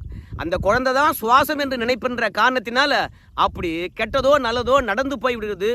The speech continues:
கொலையும் நடந்து போய் விடுது, அது எல்லாம் அக்கறையினால தான் நடக்கிறது அப்படின்னு சொன்னாரு.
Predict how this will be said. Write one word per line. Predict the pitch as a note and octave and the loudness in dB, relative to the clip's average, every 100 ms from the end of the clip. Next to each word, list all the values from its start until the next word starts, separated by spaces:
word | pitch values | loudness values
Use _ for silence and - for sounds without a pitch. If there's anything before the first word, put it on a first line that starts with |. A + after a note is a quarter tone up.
| A3+ | -2
கொலையும் | F#3+ A#3 C4 C4+ | -2 -2 -2 -4
நடந்து | A3+ A#3+ | -4 -6
போய் | A3 G3+ | -6 -4
விடுது, | F#3+ G3 F#3 F#2+ - - C#3+ | -4 -4 -4 -8 -20 -6 -4
அது | F#3 | -2
எல்லாம் | A#3+ G#3+ G3 - F3 | -2 0 -2 2 0
அக்கறையினால | - D#4+ D4+ C#4+ C4 | 2 2 2 4 4
தான் | B3 C4 A#3 | 4 2 2
நடக்கிறது | A3 A3+ G#3+ F#3 G3+ F3 - - - A3 | -2 -2 -6 -4 -4 -4 -10 -18 -2 -2
அப்படின்னு | F3+ F3+ A#3 C4+ - | 0 -4 -4 -6 -6
சொன்னாரு. | G#3+ B3+ B3+ G#3+ | -4 2 4 2